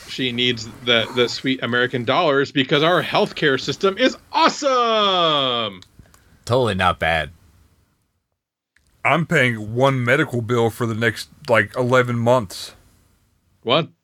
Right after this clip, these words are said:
Speaker 1: You know what? I expected you to say the next eleven lifetimes.
Speaker 3: Nope, just
Speaker 1: 'Cause
Speaker 3: eleven months.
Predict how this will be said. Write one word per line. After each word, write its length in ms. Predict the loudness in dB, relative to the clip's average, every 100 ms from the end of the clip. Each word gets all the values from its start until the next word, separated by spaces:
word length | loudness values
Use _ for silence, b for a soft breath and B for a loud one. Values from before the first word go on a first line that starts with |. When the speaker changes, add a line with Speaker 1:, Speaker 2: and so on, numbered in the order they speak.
| -20 _ _ _ _
Speaker 1:
You 120 | 2
know 160 | 4 4
what? 320 | 4 2 -2 -4
I 160 | 0
expected 500 | 0 0 -6 0 0
you 60 | 0
to 60 | -2
say 120 | 0
the 60 | 0
next 200 | 0 0
eleven 340 | 2 2 2
lifetimes. 800 | 2 0 0 -4 -2 -8 -10 -14 _ _ _ _ -2
Speaker 3:
Nope, 260 | 0 0 0
just 200 | 0 2
Speaker 1:
'Cause 100 | 4
Speaker 3:
eleven 240 | 4 2
months. 460 | 2 2 0 -14